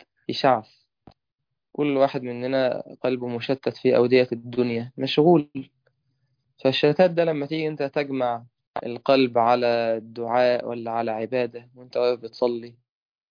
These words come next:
تلاقي إن أنت قلبك مشتت في كل، كل مكان في الدنيا. تتنازع الإنسان ال-، الأهواء. فبيقول،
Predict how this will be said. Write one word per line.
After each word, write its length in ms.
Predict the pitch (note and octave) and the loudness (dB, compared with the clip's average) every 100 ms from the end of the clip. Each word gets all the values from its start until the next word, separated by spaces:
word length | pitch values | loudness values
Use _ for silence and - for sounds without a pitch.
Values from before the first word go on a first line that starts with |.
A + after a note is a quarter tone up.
| _ _ _ _ _ _ | _ _ _ _ _ _
تلاقي 240 | - E3+ F3 | -2 2 2
إن 40 | |
أنت 180 | F3+ E3+ | 0 0
قلبك 400 | C#3+ D#3+ D#3 D3+ | 2 2 0 -2
مشتت 420 | C3+ E3+ E3+ D3 | -2 -2 -2 -6
في 200 | - C#3 | -2 -2
كل، 500 | C3+ F3+ F3+ E3 D3+ - | 0 2 4 2 0 -4
كل 300 | - B3 F#3+ | -2 2 2
مكان 260 | D#3 D3+ D#3+ | 0 0 -2
في 100 | - | -6
الدنيا. 380 | C3 B2+ A#2+ A#2+ _ _ - - _ _ - _ _ _ _ _ _ _ _ | -4 -4 -4 -12 _ _ -10 -10 _ _ -20 _ _ _ _ _ _ _ _
تتنازع 560 | B2+ B2+ C3+ D3+ C3+ B2+ | -2 0 2 2 2 0
الإنسان 720 | - A#2 C3+ C#3 C3+ B2 A2+ | -2 -4 0 2 0 -4 -8
ال-، 280 | A2+ A2 - | -12 -10 -8
الأهواء. 540 | A2 A2+ A#2+ A#2 A#2 _ - - _ _ _ _ _ _ _ _ _ _ - | -4 -2 4 4 2 _ -20 -20 _ _ _ _ _ _ _ _ _ _ -4
فبيقول، 1080 | C3 B2+ C3+ A#2+ - B2 - A3+ A3 F2 | -2 2 0 0 0 -2 0 -2 -2 -6